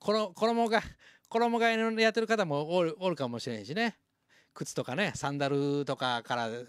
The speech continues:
ね、えー、ブーツにね、えー、変えたりとかす。まあ、ほんで、それとか、あの、靴紐、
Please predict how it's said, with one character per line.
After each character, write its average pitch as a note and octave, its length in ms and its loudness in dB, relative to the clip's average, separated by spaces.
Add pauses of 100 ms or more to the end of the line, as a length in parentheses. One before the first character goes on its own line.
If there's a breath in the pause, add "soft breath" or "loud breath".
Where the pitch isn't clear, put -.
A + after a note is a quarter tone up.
(140)
ね、 E3+ 220 -4 (260 loud breath)
え G#2+ 720 -6
ー、 - 20 -10
ブ C3+ 160 0
ー B2+ 40 -4
ツ G#2 140 -12
に G#2+ 80 -10
ね、 F#3 220 -2 (340 soft breath)
え G2 1080 -12
ー、 - 60 -12
変 B2 100 2
え G2+ 40 -4
た F2+ 100 -12
り F#2+ 80 -14
と - 100 -20
か F#2+ 120 -18
す。 - 280 -18
ま G3+ 100 -2
あ、 F3 40 0
ほ F#3+ 60 -2
ん G3+ 40 -6
で、 F#3+ 160 -2
そ F3 100 -6
れ G3 60 -6
と F3 60 -12
か、 A#2+ 180 -6 (320 loud breath)
あ A2 280 -4
の、 G2+ 460 -10
靴 E3+ 640 0
紐、 D3 600 -2